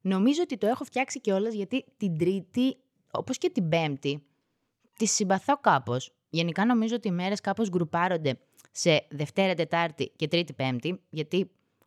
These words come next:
ό,τι δραστηριότητα και να κάνεις, είτε στην ενήλικη ζωή, τέλος πάντων, είτε πριν,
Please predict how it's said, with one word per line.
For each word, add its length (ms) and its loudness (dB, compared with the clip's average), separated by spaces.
ό,τι 240 2
δραστηριότητα 580 -2
και 140 -10
να 100 -6
κάνεις, 580 -2
είτε 400 0
στην 200 -6
ενήλικη 400 -4
ζωή, 260 0
τέλος 260 -4
πάντων, 380 0
είτε 240 -4
πριν, 300 0